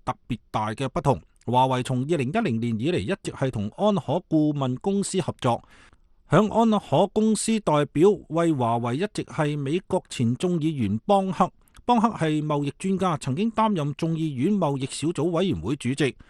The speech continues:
離開國會之後，專注於國際貿易嘅游說工作。雖然響個人、團體以及公司嘅游說行為被視為係言論自由之一，受到美國憲法第一修正案嘅保護，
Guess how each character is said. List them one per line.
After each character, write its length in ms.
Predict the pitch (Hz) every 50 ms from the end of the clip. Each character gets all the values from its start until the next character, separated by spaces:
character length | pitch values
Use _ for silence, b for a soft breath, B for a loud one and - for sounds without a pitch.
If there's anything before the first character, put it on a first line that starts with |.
| b b b
離 160 | 113 110 123 120
開 180 | - 208 208
國 160 | - 165 151
會 160 | - 107 139 151
之 160 | - 175 165
後， 180 | 120 143 123 117
專 260 | - - 208 214 214
注 140 | - - 165
於 280 | 160 165 202 214 190 b b b b b b b b b b -
國 140 | - 180 - -
際 160 | - 175 175
貿 240 | 170 160 143 135 139
易 60 | 135
嘅 180 | 127 - 156 147
游 160 | 135 107 76
說 200 | - - 123 107
工 180 | 101 135 131 113
作。 180 | 113 98 90 b b b b _ _ _
雖 240 | - - 240 208 127
然 60 | 107
響 220 | 113 143 196 214
個 240 | - - 165 151 147
人、 200 | 135 123 90 - 101 -
團 220 | - 117 113 113
體 200 | 110 135 175 202
以 40 | 208
及 80 | - - -
公 180 | - 226 233 220
司 120 | - 226
嘅 80 | 202 156
游 140 | 123 107
說 160 | 113 - 175 147
行 220 | 123 107 110 117
為 140 | 117 117 123
被 200 | - 160 156 156
視 200 | - - 160 143
為 80 | 113
係 100 | 117 156
言 220 | 165 143 117 113 120
論 160 | 147 147 143
自 140 | - 135 135
由 140 | 127 98 98
之 120 | - -
一， 80 | 156 160 156 156 b b b b
受 220 | b - 180 180 175
到 100 | 202 202
美 160 | 185 170 180
國 160 | 180 180 151
憲 180 | 139 180 175 170
法 120 | - 170
第 180 | - - 160 143
一 80 | 170
修 300 | 202 - - - 233 214
正 180 | 214 - 165 147
案 160 | 143 135 135
嘅 80 | 127 127
保 160 | - - 98
護， 240 | 127 143 143 123 107